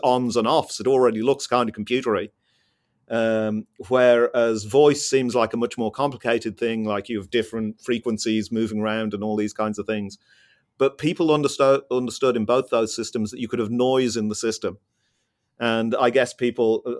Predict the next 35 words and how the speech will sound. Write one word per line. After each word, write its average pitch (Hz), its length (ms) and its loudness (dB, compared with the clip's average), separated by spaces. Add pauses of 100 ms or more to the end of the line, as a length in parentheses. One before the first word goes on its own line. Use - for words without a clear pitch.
uh, 135 140 -18 (100)
I'm 123 120 -8
trying 185 160 -6
to - 60 -12
think 143 140 -4
of 107 80 -12
good 135 180 4
examples 120 540 -4
of 104 120 -10
noise 120 340 -2
that 104 140 -16
people 113 240 -10
know. 113 260 -2
I 151 60 2
suppose 185 280 4
if 180 120 0
you're 190 160 4
in 190 60 2
a - 60 0
pub 147 400 2 (420)
and 120 100 -2
it's 110 140 0
very 131 220 4
noisy 123 680 4 (140)
around 127 480 2
you, 110 180 2
it 110 80 -4
can 131 100 -6
be 127 80 -2
quite 123 240 2
difficult 120 340 -4
to - 80 -20
talk 135 260 0
to - 60 -20
people. 104 400 -4